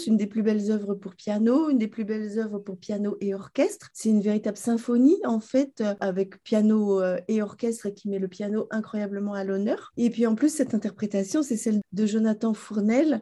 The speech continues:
C'était complètement génial, la façon dont il a joué ça. En fait, c'était le trente et un mai dernier, je crois. On avait beaucoup élaboré cette œuvre ensemble, puisque, ben, j'ai la chance de suivre son évolution depuis qu'il est tout petit, treize ans, quoi.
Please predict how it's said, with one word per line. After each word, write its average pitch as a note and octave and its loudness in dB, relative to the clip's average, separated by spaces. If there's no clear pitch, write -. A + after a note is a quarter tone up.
C'était A3 -4
complètement A3 0
génial, A#3+ 4
la G#3+ 4
façon G#3 -6
dont G3 -6
il G3+ -2
a G3+ -2
joué G3+ -2
ça. A#3 -2
En G3 -4
fait, A3 -4
c'était - -6
le G3 -2
trente A3 -2
et A3+ 2
un G#3 4
mai G#3 2
dernier, G3 2
je C4+ 0
crois. C4 -6
On A3 0
avait G3+ 2
beaucoup G#3+ -2
élaboré A3+ 2
cette A3+ -6
œuvre A#3 -2
ensemble, A3 0
puisque, - -4
ben, G#3+ 0
j'ai G#3 -2
la G3+ -2
chance A3 -4
de G#3+ -2
suivre G#3+ 0
son G#3+ 0
évolution A3 0
depuis A3+ -4
qu'il G#3+ -4
est G3+ -4
tout A3+ -6
petit, A3+ -6
treize G#3+ 0
ans, E4+ 0
quoi. C#4 -6